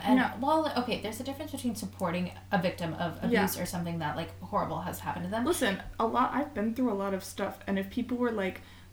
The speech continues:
Speaker 2: "Oh my God, you're such a sweet little, poor little vi-," I would be so pissed off.
Speaker 1: Yeah,
Speaker 2: Like,
Speaker 1: yeah.
Speaker 2: I, it's ridiculous.
Speaker 1: It's so ridiculous. It's like, people jump to infantilize someone who, like, bad things have happened to them.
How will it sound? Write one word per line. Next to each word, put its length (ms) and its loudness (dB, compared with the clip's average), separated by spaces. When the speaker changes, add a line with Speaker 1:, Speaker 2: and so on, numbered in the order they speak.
Speaker 2:
"Oh 120 -8
my 220 -4
God, 300 -4
you're 120 0
such 300 -8
a 80 -2
sweet 540 -4
little, 300 -2
poor 220 -6
little 200 0
vi-," 240 -8
I 120 2
would 120 -4
be 100 0
so 300 -2
pissed 240 -4
off. 300 4
Speaker 1:
Yeah, 260 10
Speaker 2:
Like, 120 12
Speaker 1:
yeah. 160 2
Speaker 2:
I, 440 2
it's 220 4
ridiculous. 480 4
Speaker 1:
It's 80 0
so 200 8
ridiculous. 560 -2
It's 220 4
like, 340 -4
people 420 2
jump 380 2
to 120 -4
infantilize 720 -2
someone 380 2
who, 200 2
like, 260 0
bad 260 8
things 140 0
have 100 -6
happened 240 2
to 40 0
them. 180 6